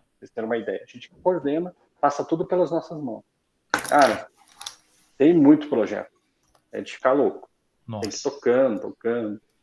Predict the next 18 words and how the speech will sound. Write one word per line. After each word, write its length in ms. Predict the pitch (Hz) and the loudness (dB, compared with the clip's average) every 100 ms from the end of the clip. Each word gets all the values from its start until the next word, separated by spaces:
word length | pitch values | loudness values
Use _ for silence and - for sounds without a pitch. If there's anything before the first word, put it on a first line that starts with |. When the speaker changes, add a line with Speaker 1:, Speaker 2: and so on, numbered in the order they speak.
| _ - | _ -10
Speaker 1:
A 60 | |
Carol 260 | 110 123 131 | 2 4 4
sabe, 400 | - 143 139 101 | 4 2 2 0
tem 100 | 120 | -6
mais 320 | 113 113 113 | -6 -4 -6
correspondente 500 | - 110 - 117 113 | -6 -10 -6 -4 -4
de 20 | 120 | -4
guerra. 340 | 123 131 120 117 | 0 2 2 -2
Ontem 180 | 135 | 0
eu 40 | 143 | 0
tava 120 | 139 | 0
trabalhando 300 | 135 131 147 | 2 2 0
só 140 | - 165 | 0 -6
com 120 | 180 | -6
o 60 | |
protocolo 560 | - 170 151 - 151 143 | -8 -8 -8 -2 0 0
da 100 | 127 | -2
rede. 280 | 123 123 | -6 -12